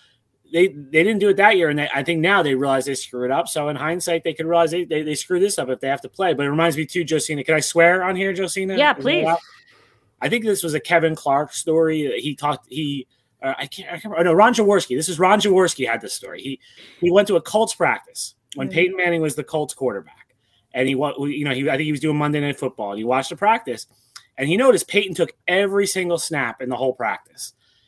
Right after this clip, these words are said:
Speaker 1: and the backup quarterback did nothing. So he said to Tom Moore, you know, the old offensive coordinator for the Colts, said, "Tom, why, why, you know, why don't you give the backup quarterback any snaps?" And Tom Moore looked at him and said,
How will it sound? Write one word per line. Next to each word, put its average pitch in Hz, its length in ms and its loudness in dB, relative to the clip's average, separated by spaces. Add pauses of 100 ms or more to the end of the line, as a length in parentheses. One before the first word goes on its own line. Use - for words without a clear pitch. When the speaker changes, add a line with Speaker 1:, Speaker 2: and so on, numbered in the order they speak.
(180)
Speaker 1:
and 139 180 0
the 139 60 -2
backup 160 300 0
quarterback 160 380 2
did 143 140 -4
nothing. 170 360 -2 (420)
So - 160 -4
he 165 100 0
said 190 220 2
to 185 60 -2
Tom 190 320 -2
Moore, 135 580 0
you 127 120 -12
know, 135 100 -4
the 135 80 -4
old 143 180 0
offensive 151 380 -2
coordinator 156 260 0
for 147 100 -6
the - 60 -14
Colts, 214 300 -2
said, 135 260 -4 (540)
"Tom, 214 180 -4
why, 151 220 0
why, 143 200 -6 (240)
you 139 140 -10
know, 135 100 -2
why 135 220 -2
don't 269 140 -2
you 285 100 -6
give 240 140 -2
the 170 60 0
backup 175 360 -2
quarterback 202 500 -4
any 185 240 2
snaps?" - 600 -6 (640)
And 123 140 -4
Tom 165 180 0
Moore 170 160 6
looked 208 160 2
at 160 60 0
him 139 100 -2
and 131 60 -4
said, 120 340 -2